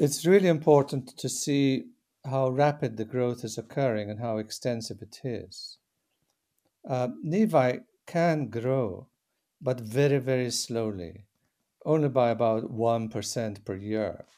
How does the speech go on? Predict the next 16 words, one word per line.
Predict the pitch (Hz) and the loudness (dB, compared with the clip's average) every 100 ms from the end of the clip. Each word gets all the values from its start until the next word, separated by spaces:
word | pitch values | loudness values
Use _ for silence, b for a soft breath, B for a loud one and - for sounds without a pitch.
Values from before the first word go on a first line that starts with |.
| _ _ - | _ _ -12
which | 110 | -6
isn't | 147 139 120 | -4 -2 -2
very | 120 110 | -2 0
much | 113 104 - | -2 -4 -8
considering | 107 - 110 104 104 101 | -10 -8 -8 -6 -8 -8
the | 101 | -10
small | - 107 101 | -6 -6 -6
size | - 110 98 | -4 -4 -4
of | 92 | -10
these | 101 92 - | -12 -12 -12
lesions, | 95 98 104 95 - b b b b b b - | -12 -14 -18 -20 -20 b b b b b b -2
whereas | 131 131 123 | 2 2 0
melanomas | 139 147 135 143 165 143 120 - 131 | 2 2 4 2 2 0 -2 -6 -4
grow | 123 117 | -2 -2
more | 113 110 | -2 -2
rapidly. | 107 107 110 - - | -4 -6 -10 -14 -16